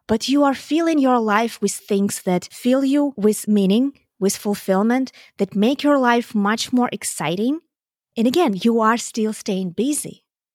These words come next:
The busyness hasn't gone away, but you filled it with things that are most important, that matter most, that are the most essential. You're saying yes to them.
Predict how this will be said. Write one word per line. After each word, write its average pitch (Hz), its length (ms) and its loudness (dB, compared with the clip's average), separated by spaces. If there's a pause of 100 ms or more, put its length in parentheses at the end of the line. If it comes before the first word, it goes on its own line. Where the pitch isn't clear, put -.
(260)
The 185 140 0
busyness 359 420 2
hasn't 269 320 0
gone 196 180 2
away, 180 500 -2 (500)
but 196 360 0
you 202 160 -2
filled 262 440 0
it 175 200 -2
with 175 160 0
things 185 520 -2
that 170 140 -2
are 165 340 -2
most 196 480 2
important, 180 580 -6 (220)
that 196 200 -4
matter 196 340 2
most, 113 460 -12 (480)
that 160 160 -8
are 196 140 4
the 214 100 2
most 208 240 2
essential. 220 600 -4 (400)
You're 185 180 0
saying 233 300 2
yes 220 240 2
to 214 100 0
them. 196 440 0